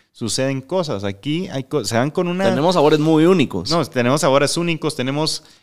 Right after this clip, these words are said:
Speaker 1: em, justamente se estaba hablando que, que, que tuve hoy en la mañana una entrevista con, con una mara de, de un medio de, gringo, eh,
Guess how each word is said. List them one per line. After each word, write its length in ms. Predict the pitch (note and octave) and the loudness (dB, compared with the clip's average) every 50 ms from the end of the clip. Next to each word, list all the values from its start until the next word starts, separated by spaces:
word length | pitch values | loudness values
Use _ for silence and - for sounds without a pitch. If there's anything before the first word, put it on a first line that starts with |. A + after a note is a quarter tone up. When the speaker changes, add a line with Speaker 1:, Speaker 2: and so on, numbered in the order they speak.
| _ _ | _ _
Speaker 1:
em, 580 | - C3 C3 B2 B2 A#2 A2 G#2+ G#2 G#2 G2+ G#2 G2+ - - | -8 -4 -4 -2 -2 -2 -4 -4 -6 -8 -10 -12 -14 -18 -18
justamente 520 | - - C#3+ - - D#3 D#3+ E3+ E3 D#3+ C3 | -10 -10 -10 -6 -6 -4 -4 -4 -4 -4 -6
se 40 | G#2+ | -6
estaba 200 | G2 - C3 C3 | -4 -2 0 0
hablando 360 | C3+ C#3 C#3 D3 D3+ D3 D3+ | 0 0 -2 -4 -6 -8 -8
que, 340 | - C#3 A2+ G#2 G2+ - - - | -6 -4 -4 -4 -4 -6 -6 -6
que, 580 | G#2+ G2+ F#2+ F#2 F#2 F2+ F2 F2 F2 F2+ F2+ - _ - | -4 -4 -2 -4 -4 -6 -8 -8 -10 -12 -16 -18 _ -12
que 100 | G2+ F#2 | -12 -10
tuve 220 | - A#2+ A#2+ B2 C3+ C3+ | -6 -4 -2 0 0 0
hoy 160 | B2+ B2+ B2+ | 0 0 -2
en 40 | C3 | -2
la 60 | C#3 | -2
mañana 240 | C#3+ B2 G#2+ A2 A#2+ | -2 -2 -4 -4 -2
una 100 | B2+ C3+ | -4 -4
entrevista 480 | C3 - G#2 G#2 G#2+ G#2+ - - C3 B2+ | -4 -4 -4 -4 -4 -4 -4 -6 -6 -6
con, 320 | - A2+ G2 F#2 F2 F2 | -6 -10 -12 -12 -12 -14
con 180 | - - G2 G2+ | -14 -14 -14 -10
una 120 | G#2+ A2+ | -8 -8
mara 300 | A#2+ A#2+ B2 A#2+ B2 B2+ | -6 -4 -4 -2 -2 -2
de, 300 | B2 A2 F#2+ E2+ D#2+ D2 | -2 -4 -6 -6 -8 -10
de 140 | - - G2+ | -14 -12 -10
un 120 | G2+ A2 A2+ | -8 -8 -6
medio 300 | A#2 A#2 A#2+ B2 B2 A#2+ | -6 -4 -4 -4 -4 -4
de, 260 | A2 F#2+ F2 D#2 C#2 D#2+ E2 - F#2 | -4 -4 -6 -8 -12 -14 -16 -18 -14
gringo, 460 | G2 A2+ B2 C#3+ D#3 B2 G2+ F#2+ G#2+ A#2+ - _ _ _ _ _ _ _ _ _ _ _ _ _ - - - _ - | -10 -8 -6 -6 -6 -6 -6 -6 -8 -10 -16 _ _ _ _ _ _ _ _ _ _ _ _ _ -20 -20 -18 _ -4
eh, 580 | B2+ A2 G#2 G2+ G2 F#2+ F#2+ F#2 F2+ E2+ D#2+ | 0 0 2 2 2 0 0 -2 -4 -6 -8